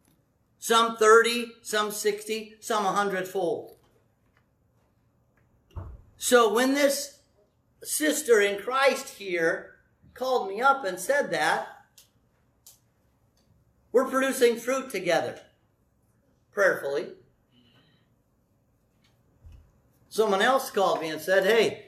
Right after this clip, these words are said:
I think it was T J, said, "Hey, I got this guy that's a, a wrestling coach with, and, and he wants to be baptized." He goes, <laughs> he goes, "Man, I don't know if I know how to help him out." I said, "Well, let's team up." And so we did. We went over to his house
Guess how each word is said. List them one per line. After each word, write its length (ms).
I 40
think 120
it 20
was 140
T 220
J, 400
said, 200
"Hey, 240
I 100
got 180
this 180
guy 280
that's 280
a, 140
a 440
wrestling 480
coach 340
with, 260
and, 160
and 100
he 40
wants 200
to 40
be 80
baptized." 680
He 60
goes, 220
<laughs> 440
he 180
goes, 200
"Man, 160
I 80
don't 160
know 100
if 80
I 180
know 340
how 160
to 80
help 260
him 120
out." 320
I 60
said, 160
"Well, 140
let's 160
team 200
up." 280
And 160
so 200
we 100
did. 360
We 100
went 120
over 140
to 60
his 220
house 340